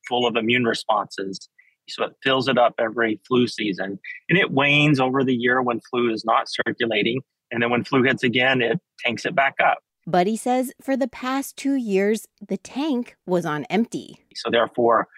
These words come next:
Speaker 1: when flu hit this year and there was more social interaction, less masking,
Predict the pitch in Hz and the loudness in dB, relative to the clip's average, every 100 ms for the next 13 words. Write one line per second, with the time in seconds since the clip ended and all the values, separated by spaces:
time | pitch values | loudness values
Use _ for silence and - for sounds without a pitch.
0 | - _ 123 120 107 143 131 127 131 120 | -20 _ 0 0 -2 2 4 4 4 0
1 | - 120 202 233 - 110 107 127 151 _ | 0 -2 -2 -2 -4 -2 0 -2 -4 _
2 | _ 117 113 113 117 - 113 113 110 95 | _ -2 -2 -2 -4 0 0 2 0 0
3 | 120 120 117 113 - 117 107 120 110 107 | 2 4 4 2 0 -2 0 -2 0 4
4 | 107 107 - 113 107 104 104 107 - 160 | 4 2 -2 -8 -2 2 2 0 0 0
5 | 156 - 131 117 | 0 -6 -10 -10